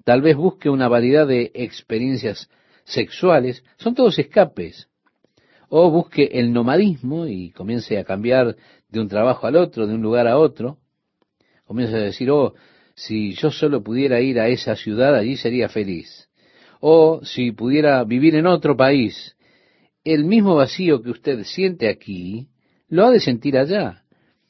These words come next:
Y usted encuentra que la otra ciudad no logra satisfacer eso, no satisface ese profundo lamento que hay allí dentro de usted.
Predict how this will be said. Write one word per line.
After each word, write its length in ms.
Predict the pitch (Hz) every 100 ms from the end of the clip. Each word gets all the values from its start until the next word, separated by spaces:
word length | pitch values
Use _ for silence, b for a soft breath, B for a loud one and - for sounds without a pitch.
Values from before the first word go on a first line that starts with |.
| _ _ _ -
Y 140 | 143
usted 480 | 131 - 202 208 - _ _ _ _
encuentra 680 | 147 143 127 170 160 127 120
que 100 | 120
la 140 | 147
otra 240 | 175 160 -
ciudad 560 | 131 127 139 147 131 _ _ _ _
no 360 | 120 139 170 190
logra 680 | 180 202 139 107 113 135 123
satisfacer 720 | - 101 117 113 113 123 107
eso, 360 | 104 131 156 - _ _ _ _ _ _ _ _ -
no 160 | 160
satisface 800 | 165 156 135 - 196 180 - 127
ese 180 | 123 127
profundo 760 | - 120 - 190 196 180 135
lamento 680 | 120 143 170 143 107 101 98 b b b b _
que 120 | 139
hay 160 | 139 135
allí 600 | 113 - - 156 143 95
dentro 640 | 107 117 151 131 110 117
de 100 | 107
usted. 420 | 104 - 95 82